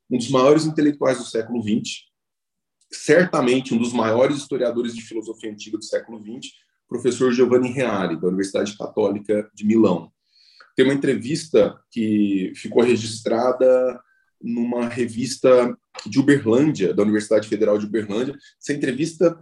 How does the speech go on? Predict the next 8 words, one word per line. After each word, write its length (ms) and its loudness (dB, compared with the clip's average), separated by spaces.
viralizou 680 6
no 80 4
mundo 220 -2
acadêmico, 680 -2
no 80 0
mundo 160 2
dos 100 -2
estudiosos, 640 2